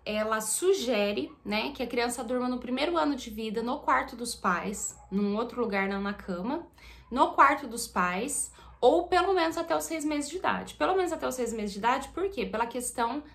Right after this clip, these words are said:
da morte súbita. Então, eu sempre tive na minha cabeça muito tranquila que pelo menos até os seis meses de idade, com certeza a Laura ia dormir no quarto.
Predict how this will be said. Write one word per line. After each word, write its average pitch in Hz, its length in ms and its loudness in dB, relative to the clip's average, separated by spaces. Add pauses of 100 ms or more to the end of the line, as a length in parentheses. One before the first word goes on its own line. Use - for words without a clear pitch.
da 262 120 -2
morte 233 260 0
súbita. 185 500 -6 (520)
Então, 294 180 2
eu 302 40 4
sempre 466 320 -2
tive 339 220 0
na 302 120 0
minha 269 160 -2
cabeça 254 400 0
muito 311 180 0
tranquila 339 360 0
que - 160 -6
pelo 494 500 4
menos 339 260 2
até 339 180 -2
os 311 60 0
seis 311 180 -2
meses 285 200 0
de 269 80 -6
idade, 240 320 4
com 339 160 0
certeza 427 400 0
a 415 40 2
Laura 392 200 4
ia 392 60 2
dormir 392 220 2
no 466 100 -2
quarto. 185 400 2